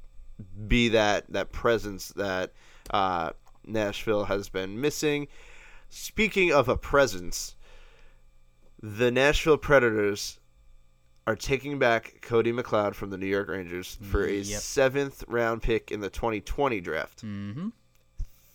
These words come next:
Speaker 1: Thank God. Somewhere out there, Pavel Buchnevich just smiles for the very first time.
Speaker 2: Well, I liked McLeod.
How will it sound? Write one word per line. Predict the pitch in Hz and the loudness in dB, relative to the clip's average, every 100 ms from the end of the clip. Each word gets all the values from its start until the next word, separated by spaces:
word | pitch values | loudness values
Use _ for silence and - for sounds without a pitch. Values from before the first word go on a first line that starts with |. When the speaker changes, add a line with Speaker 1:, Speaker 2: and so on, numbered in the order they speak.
| _ - | _ -2
Speaker 1:
Thank | 123 147 151 151 - - 113 110 104 | 0 2 0 -4 -16 -20 -18 -16 -2
God. | 117 110 104 82 71 - _ | 2 4 2 -2 -6 -18 _
Somewhere | - - - - 139 165 170 170 165 160 | -20 -14 -12 0 4 4 6 4 6 4
out | 127 135 135 | 6 4 4
there, | 131 113 101 98 - _ _ _ _ _ _ _ | 6 6 4 0 -8 _ _ _ _ _ _ _
Pavel | - 123 123 135 131 | 8 10 8 8 4
Buchnevich | 110 120 - 117 107 101 - | 2 -2 0 0 0 -2 -4
just | 110 - | -6 -6
smiles | 107 104 104 - | -4 0 -2 -2
for | 98 | -6
the | 90 | -2
very | 95 98 | 0 2
first | 101 101 101 - | 0 -4 -4 -6
time. | 90 80 _ _ - _ _ _ - - _ _ _ _ _ _ _ - _ _ | -8 -8 _ _ -20 _ _ _ -18 -18 _ _ _ _ _ _ _ -20 _ _
Speaker 2:
Well, | 101 101 - _ - _ _ _ _ _ _ _ _ _ _ - | -8 -8 -10 _ -20 _ _ _ _ _ _ _ _ _ _ 2
I | 196 | 2
liked | 147 120 - | 4 0 -2
McLeod. | - - 90 | -12 -8 -6